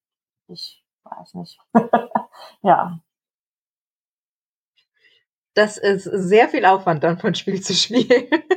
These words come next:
Speaker 2: Aber ja, interessant. Ähm, was ist denn so das, ja, in, in deiner Trainerkarriere, sag ich jetzt mal, das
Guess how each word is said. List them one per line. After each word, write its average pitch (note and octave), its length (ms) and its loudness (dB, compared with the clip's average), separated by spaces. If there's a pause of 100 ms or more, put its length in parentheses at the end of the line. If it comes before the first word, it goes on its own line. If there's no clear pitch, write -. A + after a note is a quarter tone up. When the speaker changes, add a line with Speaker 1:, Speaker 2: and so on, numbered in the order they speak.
(3500)
Speaker 2:
Aber F3 420 2
ja, G#3 340 4
interessant. F#3 880 -2
Ähm, G#3 340 2 (640)
was C4 200 0
ist - 240 0
denn C#4+ 200 0
so B3 480 2 (1040)
das, - 480 -6 (920)
ja, G#3+ 380 0
in, A3 460 2
in A3 120 -2
deiner G#3+ 580 4
Trainerkarriere, F#3 880 2
sag F3 180 2
ich E3+ 100 -10
jetzt F3 260 -4
mal, F3 120 0
das F3+ 300 -4